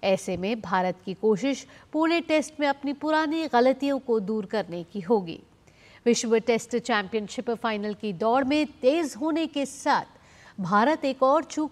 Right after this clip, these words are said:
बर्दाश्त नहीं कर सकता और उस समय जब विशेष रूप से नवंबर के आखिरी सप्ताह में चुनौतीपूर्ण बॉर्डर गावस्कर ट्रॉफी भी शुरू हो रही है।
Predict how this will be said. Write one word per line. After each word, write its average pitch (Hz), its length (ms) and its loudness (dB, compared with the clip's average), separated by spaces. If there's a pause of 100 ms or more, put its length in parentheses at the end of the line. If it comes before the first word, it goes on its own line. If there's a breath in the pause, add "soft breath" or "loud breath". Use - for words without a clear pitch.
(160)
बर्दाश्त 220 560 -2
नहीं 247 240 -2
कर 262 140 -2
सकता - 460 -10 (520 loud breath)
और 220 160 6
उस 269 200 4
समय 311 320 0
जब 226 220 0
विशेष 269 480 -2
रूप 262 160 -6
से 294 220 -2
नवंबर 220 500 -2
के 277 200 -2
आखिरी 196 500 0
सप्ताह 226 500 -4
में 226 260 -6 (400 loud breath)
चुनौतीपूर्ण 302 800 0
बॉर्डर 254 560 2
गावस्कर 214 600 0
ट्रॉफी 247 480 -2
भी 226 260 -2
शुरू 294 340 -6
हो 262 140 0
रही 180 300 -8
है। - 140 -16